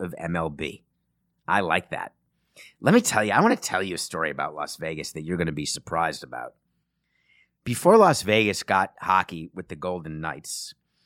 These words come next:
and before they got, uh, football with the Oakland Raiders now moving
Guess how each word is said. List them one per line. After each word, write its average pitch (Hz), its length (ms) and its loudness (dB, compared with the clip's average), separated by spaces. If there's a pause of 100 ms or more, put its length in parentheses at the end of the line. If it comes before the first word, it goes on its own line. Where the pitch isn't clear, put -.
(220)
and 120 160 2
before 160 480 2
they 131 200 2
got, 113 580 2 (320)
uh, 87 520 0 (1400)
football 104 640 4
with 95 160 -2
the 101 160 -6
Oakland 117 400 2
Raiders 87 400 0
now 90 180 -2
moving 82 480 -6